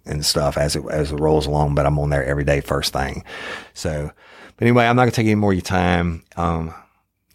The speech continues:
lopa, Louisiana Organ Procurement Agency, my jam, people. The Be a Hero,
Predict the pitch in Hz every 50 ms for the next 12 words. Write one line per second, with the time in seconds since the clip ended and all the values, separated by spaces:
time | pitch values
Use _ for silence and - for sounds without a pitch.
0 | _ _ _ 85 87 92 95 95 95 - 80 76 76 - - - 85 87 92 95
1 | 87 98 98 95 98 95 82 92 87 87 90 87 80 - 87 - - 95 90 87
2 | 90 87 85 87 92 87 87 90 - - - 92 90 90 90 - _ _ _ _
3 | _ _ _ _ _ _ _ _ _ _ _ - _ - _ _ _ _ _ _
4 | - - - - _ _ _ _ _ - 85 82 80 82 82 82 80 78 76 -
5 | 67 69 71 69 69 - - - - - _ _ _ _ _ _ 78 76 78 78
6 | 76 73 73 71 67 - - _ _ _ _ _ _ _ _ _ _ _ _ _
7 | _ _ _ _ 87 90 85 82 85 82 78 80 78 76 73 69 65 64 62 -
8 | -